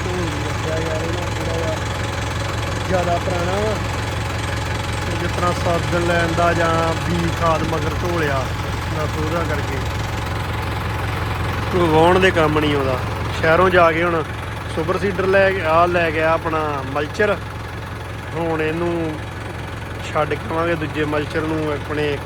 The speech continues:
ਕਰਮਜੀਤ ਵੀਰ ਦਾ ਹੀ ਇਹ ਲਿਆ ਕੱਲ੍ਹ। ਪਲਾਉਣ ਦਾ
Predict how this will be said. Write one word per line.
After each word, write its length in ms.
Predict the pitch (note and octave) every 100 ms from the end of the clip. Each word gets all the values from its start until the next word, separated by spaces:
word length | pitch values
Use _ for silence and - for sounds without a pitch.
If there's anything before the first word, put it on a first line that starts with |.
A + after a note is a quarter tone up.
| -
ਕਰਮਜੀਤ 400 | E3 D#3 C#3+ D3+
ਵੀਰ 260 | D3+ D3 C#3
ਦਾ 200 | D#3 D#3
ਹੀ 200 | D#3 D3+
ਇਹ 60 |
ਲਿਆ 320 | D3 C#3 C3 B2 - - -
ਕੱਲ੍ਹ। 280 | C3+ C#3 C#3+ - - - - - - - - - - - - - - - - - - -
ਪਲਾਉਣ 300 | - D3+ D#3
ਦਾ 80 | D#3+